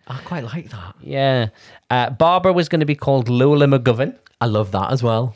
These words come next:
Speaker 2: And Ian was gonna be Cliff. I assume Cliff Chesterton.
Speaker 1: Mm.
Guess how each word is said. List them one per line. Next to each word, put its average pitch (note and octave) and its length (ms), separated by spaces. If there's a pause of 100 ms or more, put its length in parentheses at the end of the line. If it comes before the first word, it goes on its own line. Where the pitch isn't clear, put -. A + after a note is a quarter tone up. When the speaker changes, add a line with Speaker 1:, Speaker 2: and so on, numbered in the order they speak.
Speaker 2:
And A#2 200
Ian D3+ 320
was G#2+ 140
gonna A2 220
be G#2 120
Cliff. - 440 (520)
I G#2+ 120
assume G#2+ 320
Cliff - 240
Chesterton. F2+ 500 (640)
Speaker 1:
Mm. A#2+ 220